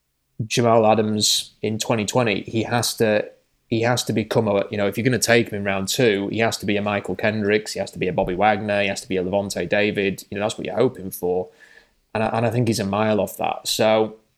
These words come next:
I've got him in round two because the athletic qualities, I think they're better than, than the testing results, by the way. I think he's, he's a better athlete than that. I don't know what was going on there.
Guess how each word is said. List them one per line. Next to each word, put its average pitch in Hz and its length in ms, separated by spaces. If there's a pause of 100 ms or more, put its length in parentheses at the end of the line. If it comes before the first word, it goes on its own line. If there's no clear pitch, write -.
(720)
I've 139 200
got 170 100
him 151 60
in 135 100
round 123 240
two 117 200
because 101 260
the 104 120
athletic 113 680
qualities, 110 500
I 107 100
think 131 160
they're 98 80
better 104 220
than, 101 320
than 98 140
the 95 80
testing 104 360
results, 80 320
by 80 160
the 80 100
way. 85 180
I 95 60
think 101 200
he's, 90 220
he's - 200
a - 40
better 92 220
athlete 73 340
than 73 120
that. 78 140
I - 20
don't 101 120
know 98 80
what 92 100
was - 100
going - 200
on 85 100
there. 80 240